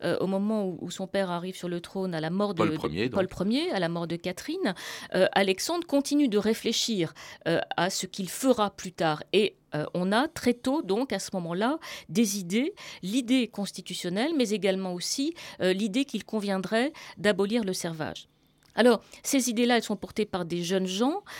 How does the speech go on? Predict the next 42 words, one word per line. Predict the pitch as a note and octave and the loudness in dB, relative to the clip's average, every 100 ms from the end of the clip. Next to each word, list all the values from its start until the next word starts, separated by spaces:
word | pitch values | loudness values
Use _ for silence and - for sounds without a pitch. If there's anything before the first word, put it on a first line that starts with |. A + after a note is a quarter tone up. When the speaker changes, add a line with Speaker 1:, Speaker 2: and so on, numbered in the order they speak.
| - - | -6 2
Speaker 1:
euh, | E3+ D#3 G#2+ B2+ - | 4 4 4 2 0
très | - A3 G#3+ | -2 0 0
spontanés, | - G#3 F#3+ F#3+ B3 G4+ - - - - - - | 0 -2 2 2 4 2 -4 -16 -16 -14 -2 4
euh, | G3 F#3+ F#3 G#2 G#1 - | 8 8 6 4 0 -4
et | - A3 G#3+ | 0 0 0
qui | - G#3 G3 | -4 0 0
rêvent | - C4+ E4+ F3 | 4 6 8 6
également. | D#3+ E3 D#3+ C#3+ | 4 2 0 0
Il | D#3 | 0
y | E3+ | 0
a | |
une | E3+ | -2
dimension | F#3 F#3 G3 A#3+ | -2 -4 -2 -2
utopique | A3 C#4+ - F#3+ D3+ | 0 -2 -2 -10 -4
dans, | E3 D#3 | -2 -2
dans, | D#3 - | -4 -6
dans | D3+ E3 | -6 -8
cette | F3 - | -10 -10
période. | D3+ G2+ - | -10 -8 0
Et | A3 | 0
puis, | - C#4+ D#4+ E4+ - - - F#3 | 0 0 0 -2 -12 -14 -4 0
euh, | F3+ A#2+ E2+ G#2+ D#3 - | 2 2 0 -2 -8 4
Paul | C4 B3 | 6 8
arrive | G#3+ G#3 F#3 | 4 0 -4
sur | - | -4
le, | F3+ E3 | -2 -2
sur | - F#3+ | 0 -2
le | F3 | -2
trône | E3+ C#4 E4 F4+ | -2 0 2 4
et | A3 A3 | 4 4
il | G#3+ | 4
mène | G#3+ D4+ C4 | 2 4 4
une | G#3 | 2
politique | G#3+ F#3+ F3 - D4+ | -2 -4 -6 -10 0
un | D4 | 0
peu | D4 C4+ | 2 2
incohérente, | A3 - G#3 F3+ F#3+ B3 C#4+ | 2 4 4 4 2 0 -2
il | F#3+ | -6
faut | G3 | -4
bien | F3+ F3 | -2 -2
le | E3+ | -4
dire, | D#3 G#3+ C#4+ D4+ - | -2 -2 0 0 -2